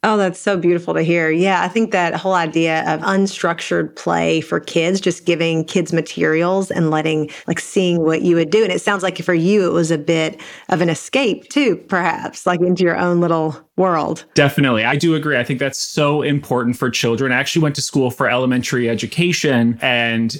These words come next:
Speaker 2: it's so true. It's really important to allow kids just to get creative on their own terms. We try to, like, take our niece and nephew to go to Michael's. We'll be like, "Get whatever you want." When they come over, we will go ahead of time.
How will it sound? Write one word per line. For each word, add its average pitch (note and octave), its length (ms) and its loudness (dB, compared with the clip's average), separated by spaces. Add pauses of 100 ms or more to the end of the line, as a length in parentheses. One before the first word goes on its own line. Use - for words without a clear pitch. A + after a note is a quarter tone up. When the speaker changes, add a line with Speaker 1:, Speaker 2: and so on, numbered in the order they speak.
Speaker 2:
it's D3+ 200 0
so E3+ 160 0
true. E3 300 0
It's A#2+ 260 -2
really F3+ 200 0
important C3 360 0
to C#3 140 -2
allow A#2+ 240 2
kids A#2+ 340 -2
just - 340 -6 (240)
to G3 520 2
get F#3 240 0
creative G3+ 360 0
on E3+ 140 2
their F3 160 0
own D#3+ 180 0
terms. A#2+ 640 -2 (120)
We D#3 160 2
try D#3+ 160 0
to, D3 80 0
like, C#3+ 140 0
take D3 180 -2
our C#3 100 0
niece C3+ 220 0
and D3 100 0
nephew E3+ 540 0 (320)
to F3+ 100 0
go B2 140 4
to G#2+ 80 2
Michael's. G3 500 0
We'll D3 80 2
be B2 100 2
like, A2 220 -2
"Get A#2+ 160 0
whatever A#2 320 -2
you A2+ 220 0
want." F#3+ 480 0
When C3+ 100 2
they A#2 120 2
come A#2+ 260 -2
over, F3+ 400 0
we C#3 200 4
will B2+ 160 0
go B2 300 0
ahead C#3 260 0
of F3+ 120 -2
time. E3+ 260 -2